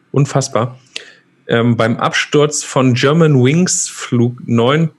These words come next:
fünf zwei fünf in den französischen Alpen kommen hundertfünfzig Menschen an Bord ums Leben. Alle Passagiere. Äh, der Co-Pilot hatte das Flugzeug absichtlich gegen ein Bergmassiv gesteuert.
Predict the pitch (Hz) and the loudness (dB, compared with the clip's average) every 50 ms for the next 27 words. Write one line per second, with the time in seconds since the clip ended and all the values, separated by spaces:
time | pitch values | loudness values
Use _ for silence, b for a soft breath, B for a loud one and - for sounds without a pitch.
0 | _ - - 147 147 151 147 - - - - - 113 117 127 - - - 139 143 | _ -4 -2 0 0 0 -2 -4 -8 -10 -4 -2 0 0 0 -2 -2 -2 -2 -2
1 | 147 143 - - 113 117 120 120 - 117 120 117 - 135 131 131 135 131 127 120 | -2 -2 -4 -2 -2 0 0 -2 -2 -2 -2 -2 0 0 0 2 0 0 -2 -4
2 | - - - 117 135 135 131 127 127 - 120 120 117 123 131 131 123 123 - - | -4 0 0 0 0 0 -2 -4 -4 -2 0 0 2 2 2 0 0 -2 -2 -4
3 | 123 123 123 - - 123 - 123 117 113 127 120 - 110 101 107 110 110 - 110 | -4 -4 -4 -8 -10 -6 -4 -2 0 0 -2 -2 -4 -4 -4 -4 -4 -2 -2 -2
4 | 110 110 120 113 110 - - 110 110 107 104 110 117 - _ _ _ _ _ _ | -2 -2 -2 -6 -8 -6 -4 -4 -4 -2 -4 -6 -8 -12 _ _ _ _ _ _
5 | _ _ _ _ - B B B B B B _ _ - - 113 117 113 113 117 | _ _ _ _ -16 B B B B B B _ _ -4 -2 -2 -2 0 0 -2
6 | 110 110 110 104 104 110 107 110 104 104 104 - _ _ _ _ _ _ B B | 0 0 0 0 0 -2 -2 -2 -2 -4 -4 -6 _ _ _ _ _ _ B B
7 | B B B B B B B B B B - - 117 113 107 117 113 - - 170 | B B B B B B B B B B -4 -2 -2 0 0 -2 -2 0 -2 -2
8 | 170 - 165 151 147 135 - 147 127 127 120 123 117 - - - 135 131 127 - | 0 2 2 2 2 2 2 0 0 0 -2 -2 -2 -4 -4 -2 -2 -2 -2 -4
9 | - - 120 110 - - - - 208 - - - - 123 120 123 - - - 120 | -2 -2 -2 -2 -4 -4 -2 -2 -2 -4 -6 -6 -2 -2 -2 -2 -4 -6 -8 -8
10 | 113 - - - 120 113 113 110 - 110 110 110 107 101 - - 101 - - - | -8 -8 -6 -4 -2 -2 0 0 -2 -2 0 0 -2 -2 -2 -4 -6 -4 -6 -8
11 | 107 - - - - - - 110 110 113 113 - | -12 -10 -8 -8 -6 -4 -4 -6 -6 -8 -10 -12